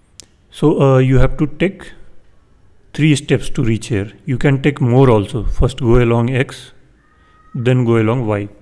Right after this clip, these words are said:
So y-, you can take two plus three, five also. But you see that you can reach in three steps only. Why? Take what's, uh,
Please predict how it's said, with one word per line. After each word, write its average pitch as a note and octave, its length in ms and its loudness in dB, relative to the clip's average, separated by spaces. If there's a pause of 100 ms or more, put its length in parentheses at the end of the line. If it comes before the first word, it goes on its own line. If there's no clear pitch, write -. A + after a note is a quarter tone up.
(720)
So A#2 460 -4 (140)
y-, G#3 180 -8
you D3+ 160 -4
can C3 220 -2
take C3+ 260 -6
two E3 140 0
plus D#3+ 260 0
three, B2 240 -4
five A#2 300 2
also. G#2+ 340 -4 (320)
But C3+ 280 -6
you C3+ 140 -2
see C3+ 140 0
that F3 200 -2
you D3 100 0
can C#3 220 -2
reach C#3 260 -4
in D#3 120 -2
three C#3+ 200 -4
steps B2+ 360 -4
only. G2+ 340 -6 (840)
Why? C3 320 2 (160)
Take - 360 -4 (600)
what's, - 480 -4
uh, C3 380 2